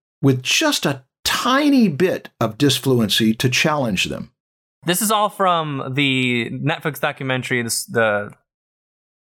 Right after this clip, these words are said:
Speaker 2: so-, the Social Dilemma. <laughs> So, if, yeah, if people wanna learn more about it, just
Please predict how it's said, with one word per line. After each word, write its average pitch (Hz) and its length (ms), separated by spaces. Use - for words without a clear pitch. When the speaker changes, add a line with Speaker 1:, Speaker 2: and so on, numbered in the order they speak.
Speaker 2:
so-, 147 360
the 113 400
Social 180 320
Dilemma. 143 440
<laughs> - 200
So, 143 180
if, 135 120
yeah, 139 260
if 113 140
people 123 240
wanna 120 220
learn 110 160
more 104 100
about 104 240
it, - 80
just - 200